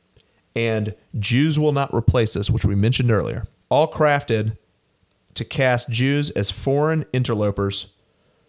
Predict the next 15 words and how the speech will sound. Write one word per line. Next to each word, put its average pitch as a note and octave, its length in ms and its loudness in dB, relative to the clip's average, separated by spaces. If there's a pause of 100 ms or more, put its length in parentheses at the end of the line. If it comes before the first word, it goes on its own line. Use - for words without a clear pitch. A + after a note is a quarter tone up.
(380)
who A#2 120 -2
need C#3 320 0
to C3 60 -2
be B2 160 -2
expunged." - 720 -6 (2000)
The A2 120 -2
attendees D3+ 400 -2
proudly D3 420 0
displayed B2+ 680 -2
giant C#3 340 -4
swastikas A#2 760 -4 (160)
and A2+ 180 -2
wore A#2+ 140 0
short - 480 -2
shirts - 540 -4